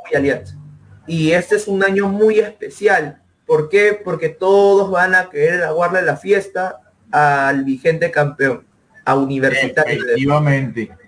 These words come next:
Speaker 2: tal cual. Y no solamente eso, sino que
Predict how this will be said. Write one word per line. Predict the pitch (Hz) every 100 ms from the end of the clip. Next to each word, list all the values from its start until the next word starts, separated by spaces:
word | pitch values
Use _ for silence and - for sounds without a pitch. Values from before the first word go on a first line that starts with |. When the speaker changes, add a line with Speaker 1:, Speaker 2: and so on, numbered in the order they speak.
| -
Speaker 2:
tal | 151 175 180
cual. | 180 160 156
Y | 147
no | 147
solamente | 180 214 220 214 214 202 208
eso, | 208 202
sino | 147 160 151 151
que | 143 143 135 -